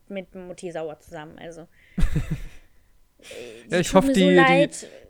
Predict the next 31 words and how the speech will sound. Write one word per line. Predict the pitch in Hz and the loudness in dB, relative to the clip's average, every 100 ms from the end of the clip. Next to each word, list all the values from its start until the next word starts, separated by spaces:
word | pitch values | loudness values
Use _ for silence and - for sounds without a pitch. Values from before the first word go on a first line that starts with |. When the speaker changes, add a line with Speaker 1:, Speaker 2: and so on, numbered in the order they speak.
| - | -4
Speaker 2:
die | 165 | 0
nimmt | 160 | 4
Speaker 1:
Teilweise | 196 170 - | 4 4 4
Speaker 2:
jetzt | - | 4
bald | 170 170 | 2 2
Speaker 1:
tut's | 160 | 2
Speaker 2:
mal | - | 2
Speaker 1:
mir | |
Speaker 2:
hier, | 170 | 4
Speaker 1:
leid. | 156 - | 4 4
Speaker 2:
die | 147 | 2
entmachtet | 143 127 147 156 - 151 - - | 0 -2 -2 -2 -2 -2 -2 -8
die | 151 143 139 | -4 -2 -2
Ministerpräsidenten, | 131 147 - 127 - 117 120 120 120 | -2 -6 -6 -8 -6 -6 -6 -8 -8
wie | 117 | -6
das | 117 - | -6 -8
in | 117 | -10
den | 113 | -8
Nachrichten | 110 117 113 120 | -8 -10 -10 -10
gesagt | 110 113 110 - | -8 -6 -8 -8
wird. | 113 - - - - - - | -10 -12 -18 -20 -20 -20 -14
Ich | - | -6
hoffe, | 151 | -4
Speaker 1:
Alter, | 180 | 0
Speaker 2:
sie | 131 | 0
Speaker 1:
wenn | 123 | -2
das | 180 - | -4 -4
Speaker 2:
macht's | 180 | -4
Speaker 1:
passiert, | 110 196 185 | -2 -4 -6
Speaker 2:
bald. | |
Speaker 1:
ne? | 180 185 | -10 -10